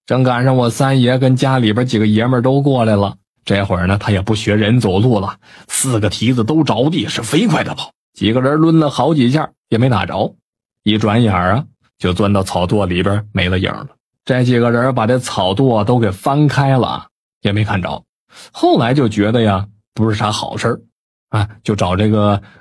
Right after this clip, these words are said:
隔壁屯子里边的一个半仙儿给看看，说是因为我爷爷修水坝的时候刨了那畜生的窝了，把这小黄皮子给压死了。他呢，就是来报仇霍霍人的，赶紧他又给烧香烧钱的，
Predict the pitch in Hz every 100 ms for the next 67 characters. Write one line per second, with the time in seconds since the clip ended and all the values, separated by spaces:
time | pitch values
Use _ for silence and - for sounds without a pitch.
0 | _ 113 117 127 113 104 104 123 120 101
1 | 90 107 113 120 117 107 147 120 107 131
2 | 139 123 90 - 175 180 98 110 - _
3 | _ - 104 107 110 113 120 123 110 98
4 | 98 120 120 107 - 135 117 90 98 156
5 | 135 113 104 113 110 92 - _ - 107
6 | 175 156 156 165 - 156 143 127 104 175
7 | 247 247 120 - _ _ _ _ 120 165
8 | 175 98 101 123 254 156 202 202 98 151
9 | 277 302 247 - 71 - _ _ _ _
10 | - 139 139 127 120 _ - 107 107 127
11 | 139 107 107 139 135 110 104 - 113 226
12 | 180 - _ _ 92 95 101 98 98 107
13 | 90 87 - 107 107 110 113 107 131 120
14 | 107 98 120 131 -